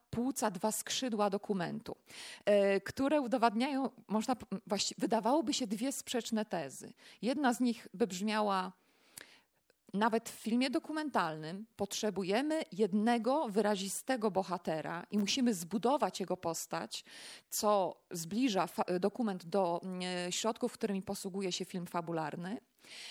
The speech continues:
E, więc będziemy mieli Nanuka z północy, gdzie już w tytule wyeksponowany jest ten jeden bohater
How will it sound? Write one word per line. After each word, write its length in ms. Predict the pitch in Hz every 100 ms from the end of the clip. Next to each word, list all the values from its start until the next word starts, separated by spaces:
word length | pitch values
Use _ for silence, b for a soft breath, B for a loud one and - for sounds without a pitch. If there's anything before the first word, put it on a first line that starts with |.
| B -
E, 340 | 202 196 196 190 -
więc 320 | 196 214 208
będziemy 400 | - 202 226 233
mieli 320 | 214 202 208 -
Nanuka 480 | 190 202 233 320 214
z 100 | -
północy, 560 | - 214 208 247 - 190
gdzie 160 | 190
już 120 | 220
w 100 | -
tytule 500 | - 208 - 277 202
wyeksponowany 760 | 170 185 - - 185 185 208 180
jest 160 | 170 -
ten 140 | 175
jeden 300 | 202 208 185
bohater 540 | 175 185 208 202 180